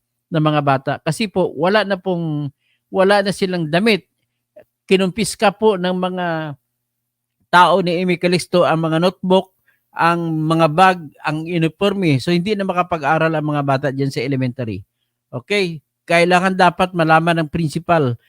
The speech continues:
ng Pasay City. Marinig nyo ako, gumawa po kayo ng paraan na para makapag-aral ang bata.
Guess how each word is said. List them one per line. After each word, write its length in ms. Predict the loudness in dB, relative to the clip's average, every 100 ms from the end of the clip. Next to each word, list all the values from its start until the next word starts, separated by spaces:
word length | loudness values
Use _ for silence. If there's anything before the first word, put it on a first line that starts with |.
| _ _ -8
ng 120 | -8
Pasay 400 | -4 -4 -2 -4
City. 480 | -4 -6 -4 -4 -4 _ _ -4
Marinig 320 | -2 0 0
nyo 220 | -2 -2
ako, 420 | -2 0 0 -4 -2
gumawa 480 | 0 4 4 2 0
po 100 | -4
kayo 220 | -2 0
ng 120 | 0 0
paraan 400 | 0 2 2 0
na 40 |
para 220 | 0 0
makapag-aral 680 | 0 -2 -4 -4 -4 -2 -2
ang 160 | -2 -2
bata. 320 | -2 -4